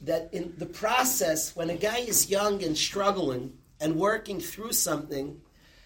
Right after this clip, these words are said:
so there's a beauty, there's a humility to struggle. There's a humbleness. We're very human. We're human. There's a humility to struggle. And as somebody's having more and more success, I worry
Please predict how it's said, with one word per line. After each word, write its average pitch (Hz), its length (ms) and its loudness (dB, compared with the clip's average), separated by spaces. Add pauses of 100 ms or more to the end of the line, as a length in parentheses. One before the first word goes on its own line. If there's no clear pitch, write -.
(160)
so 156 640 4 (720)
there's 170 240 0
a 180 60 0
beauty, 214 460 -4
there's 156 240 2
a 160 40 -4
humility 160 600 0
to - 140 -4
struggle. 139 540 0 (360)
There's 160 200 -2
a 170 80 -2
humbleness. 202 680 2
We're 143 100 -4
very 185 400 -2
human. 156 600 -2
We're 147 160 -4
human. 175 480 -4
There's 127 200 -4
a 151 40 -4
humility 160 540 2
to 131 140 -8
struggle. 139 560 0 (1000)
And 185 120 0
as 220 340 4
somebody's 220 520 2
having 196 340 0
more 208 280 4
and 208 120 -2
more 196 200 0
success, - 680 0
I 170 160 0
worry 214 460 6